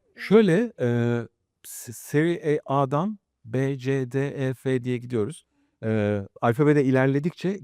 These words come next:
geç evre demek. Biz D, E, F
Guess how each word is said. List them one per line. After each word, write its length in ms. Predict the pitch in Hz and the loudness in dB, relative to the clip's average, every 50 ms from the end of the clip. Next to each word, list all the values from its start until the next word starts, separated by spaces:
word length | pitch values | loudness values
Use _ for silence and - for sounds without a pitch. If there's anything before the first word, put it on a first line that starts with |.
| 135 117 | -8 -2
geç 260 | 113 139 139 135 - | 0 0 0 0 0
evre 400 | - - 107 95 90 87 76 71 _ _ _ _ _ _ - | 0 0 0 0 0 -2 -6 -8 _ _ _ _ _ _ -6
demek. 400 | 101 92 98 156 208 - _ _ _ _ _ _ _ _ _ | -2 -2 0 -2 -2 -4 _ _ _ _ _ _ _ _ _
Biz 580 | - 107 104 117 185 202 190 185 156 135 123 120 | -16 -12 -4 0 0 0 0 -2 -8 -10 -2 2
D, 200 | 143 147 160 165 | 4 6 6 6
E, 300 | 165 - 156 151 151 156 - | 4 2 0 0 0 0 -2
F 420 | - - - 151 156 156 156 - | -4 0 2 4 4 4 2 0